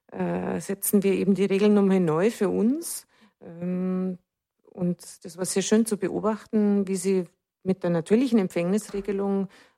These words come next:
im Grunde neu angefangen haben und auch dabei geblieben sind.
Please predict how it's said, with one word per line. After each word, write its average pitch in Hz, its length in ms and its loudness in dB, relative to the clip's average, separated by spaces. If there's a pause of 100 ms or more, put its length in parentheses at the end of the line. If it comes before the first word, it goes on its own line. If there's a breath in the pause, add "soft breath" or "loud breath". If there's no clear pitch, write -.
(140)
im 175 160 -2
Grunde 196 300 4
neu 151 200 2
angefangen 254 680 2
haben 220 220 2
und 196 400 -6
auch 196 120 -14
dabei 170 240 -6
geblieben 190 400 -2
sind. 143 360 -8